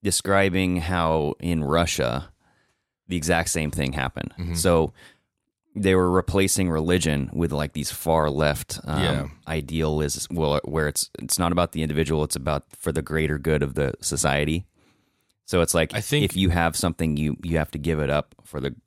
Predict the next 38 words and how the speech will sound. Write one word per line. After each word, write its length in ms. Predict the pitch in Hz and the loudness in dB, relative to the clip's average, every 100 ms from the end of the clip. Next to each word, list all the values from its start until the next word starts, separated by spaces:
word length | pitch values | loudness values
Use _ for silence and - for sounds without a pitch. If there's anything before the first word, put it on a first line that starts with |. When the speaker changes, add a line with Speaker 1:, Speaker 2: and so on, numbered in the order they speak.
| _ _ | _ _
Speaker 1:
the 80 | 71 | -12
greater 300 | 73 71 69 | -6 -4 -2
good 360 | 60 76 73 65 | 0 0 0 -2
of. 320 | 67 69 - - _ _ - | -2 -2 -4 -16 _ _ -4
Speaker 2:
See, 120 | 139 | 2
Speaker 1:
I 60 | 131 | 4
Speaker 2:
here's 60 | |
Speaker 1:
don't 80 | 101 | 6
Speaker 2:
the 60 | - | 4
Speaker 1:
know. 60 | |
Speaker 2:
thing. 160 | - 92 | 2 -2
Speaker 1:
It's 100 | - | 0
Speaker 2:
Here's 220 | 139 139 | 0 2
my, 280 | 127 113 87 | 2 2 0
I 120 | - 92 | -4 -2
guess 200 | 98 - | -2 -2
what 80 | 82 | -2
I 80 | |
would 100 | 76 | -2
end 160 | 67 82 | -4 -4
this 140 | 80 82 | -4 -4
on, 100 | 73 | -4
'cause 160 | 90 | 0
this 160 | 98 131 | 2 2
could, 320 | - 87 71 | 0 -2 -2
this 180 | 95 98 | -4 -2
could 140 | 92 | -2
be 120 | 78 71 | -4 -6
a 60 | |
super 540 | - - 85 73 73 65 | -6 -4 -4 -6 -8 -8
fucking 400 | - 69 67 71 | -10 -10 -8 -8
long 320 | 69 67 65 | -8 -8 -10
conversation, 800 | - 73 71 71 71 69 71 69 | -6 -6 -6 -6 -6 -6 -6 -4
but 280 | 87 87 - - _ _ _ _ _ _ _ _ _ _ - _ - | -2 -2 -6 -20 _ _ _ _ _ _ _ _ _ _ -20 _ 0
even 260 | 131 156 | 2 4
if 160 | 156 135 | 4 2
it's 180 | 107 101 | 0 0
not 320 | 90 90 | 0 0